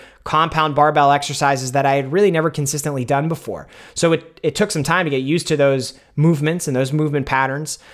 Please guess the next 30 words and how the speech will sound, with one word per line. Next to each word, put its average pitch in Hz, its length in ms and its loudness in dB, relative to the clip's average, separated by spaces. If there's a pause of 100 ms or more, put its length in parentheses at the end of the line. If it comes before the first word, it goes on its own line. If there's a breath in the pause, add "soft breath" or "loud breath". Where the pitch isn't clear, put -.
(240 loud breath)
Uh, 135 220 2
but 151 120 2
it 190 40 6
was 190 120 2
a 190 60 4
kickoff 190 600 2
that 170 220 2
really 180 760 2 (140)
kind 180 180 -2
of 165 80 0
fascinated 175 840 0
me 180 200 2
about 156 240 2
the 156 100 -2
idea 151 260 0
of 156 140 -4
programming, 139 540 0
because 131 180 0
I 147 80 2
started 196 440 2
to 190 80 -2
make 165 180 -2
progress 139 480 2
with 123 120 -4
it. 120 140 -2
And 127 80 -6
I 135 140 0
noticed 160 340 0
how, 139 160 2
like, 131 220 0